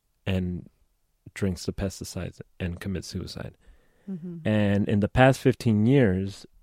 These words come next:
Speaker 1: over two hundred fifty thousand Indian cotton farmers have killed themselves.
Speaker 2: That's the highest for-, form of suicide. Farmer suicide,
Speaker 1: Farmer
Speaker 2: right?
Speaker 1: suicide.
Speaker 2: Yeah. And they're all in these towns where they're growing cotton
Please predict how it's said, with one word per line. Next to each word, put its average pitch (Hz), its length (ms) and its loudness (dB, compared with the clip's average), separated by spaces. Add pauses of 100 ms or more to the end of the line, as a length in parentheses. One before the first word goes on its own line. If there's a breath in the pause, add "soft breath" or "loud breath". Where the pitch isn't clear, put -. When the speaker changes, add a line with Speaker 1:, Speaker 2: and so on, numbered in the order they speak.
(480)
Speaker 1:
over 107 240 0
two - 180 0
hundred 117 340 4
fifty 110 440 -2 (240)
thousand 113 500 4
Indian 123 480 4
cotton 110 280 0
farmers 95 640 -2 (380 soft breath)
have - 240 -4
killed 117 220 2
themselves. 87 680 -4 (600)
Speaker 2:
That's 196 220 -10
the 196 80 -10
highest 185 340 -6
for-, 180 260 -12 (220)
form 175 240 -8
of 160 100 -14
suicide. 165 840 -12 (340)
Farmer 190 300 -8
suicide, - 460 -18
Speaker 1:
Farmer 95 240 -4
Speaker 2:
right? 92 100 -4
Speaker 1:
suicide. - 540 -8 (260)
Speaker 2:
Yeah. 160 200 -12 (420)
And 190 180 -10
they're 175 120 -8
all 180 240 -6
in 185 80 -6
these 180 240 -8
towns 175 580 -10
where 165 140 -10
they're 165 140 -10
growing 160 580 -12 (800)
cotton 180 640 -6